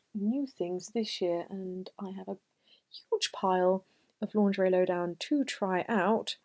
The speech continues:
and ho-, so hopefully in the next podcast I will talk to you more about what I've experienced. I've got more Agent Provocateur, I've got some Honey Birdette stockings, I've got some What Katie Did, and then I've got a huge, great big, uh,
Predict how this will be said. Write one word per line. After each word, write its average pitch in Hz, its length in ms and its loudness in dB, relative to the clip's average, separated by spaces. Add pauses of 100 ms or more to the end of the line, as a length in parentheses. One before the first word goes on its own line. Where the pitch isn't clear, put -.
(220)
and 208 140 4
ho-, 220 120 2
so 220 160 2
hopefully 233 280 6
in 214 60 6
the 214 60 8
next 208 260 2
podcast 220 580 2
I 220 140 4
will 214 160 4
talk - 320 -2 (160)
to 226 120 -6
you 220 160 4
more 247 280 4
about 226 340 -2
what 262 160 0
I've 262 200 2
experienced. 226 680 0
I've 202 140 4
got - 180 -2
more 208 460 2 (520)
Agent 208 280 4
Provocateur, 370 840 8
I've 226 160 2
got - 180 -2
some 196 320 0
Honey 226 320 2
Birdette 196 460 2
stockings, 294 1300 -6 (260)
I've 208 100 -4
got 202 200 -2
some 196 200 -2
What - 280 -4
Katie 277 580 -2
Did, 220 420 4
and 190 160 0
then 196 120 2
I've 196 100 0
got 185 160 -8
a 185 40 -6
huge, 294 580 0
great 214 340 2
big, 180 240 0 (880)
uh, 196 260 6